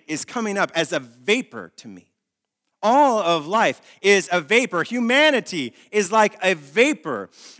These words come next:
Work and, and all of these things, they're vapors to me.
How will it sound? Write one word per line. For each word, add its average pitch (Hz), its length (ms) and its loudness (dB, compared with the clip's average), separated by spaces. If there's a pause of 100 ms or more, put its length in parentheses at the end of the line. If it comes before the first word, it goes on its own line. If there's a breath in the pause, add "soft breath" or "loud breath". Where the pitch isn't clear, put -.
Work 214 500 0 (200 soft breath)
and, 196 320 0
and 196 240 0
all 285 180 2
of 285 80 0
these 233 140 -2
things, 247 220 -4
they're 220 160 -2
vapors 165 880 -2
to 165 140 -12
me. 110 300 -10